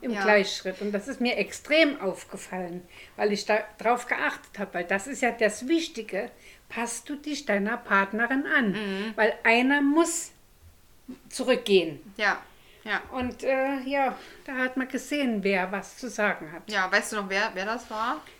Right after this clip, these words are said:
Speaker 1: Da ist die Vanessa ist da, äh, ins Stolpern gekommen. Die war, ich weiß gar nicht, mit wem die zusammen war.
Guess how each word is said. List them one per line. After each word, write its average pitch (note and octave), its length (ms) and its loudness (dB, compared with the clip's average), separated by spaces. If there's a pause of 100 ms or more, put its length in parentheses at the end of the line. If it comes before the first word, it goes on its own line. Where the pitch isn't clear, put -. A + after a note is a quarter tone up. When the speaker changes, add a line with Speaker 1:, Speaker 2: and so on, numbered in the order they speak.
Speaker 1:
Da B3 140 -2
ist C4+ 180 -2
die B3 140 -4
Vanessa B3 440 0
ist D4+ 400 -6
da, C#4+ 280 2
äh, C4+ 220 2 (120)
ins C4+ 280 -2
Stolpern C#4 460 0
gekommen. D4 540 -4 (300)
Die B3 200 -8
war, B3 240 -2 (100)
ich - 100 -20
weiß B3 220 -8
gar A#3+ 140 -6
nicht, G#3+ 160 -12
mit - 160 -16
wem C4 220 -4
die B3+ 140 -16
zusammen B3 540 -10
war. B3 220 -6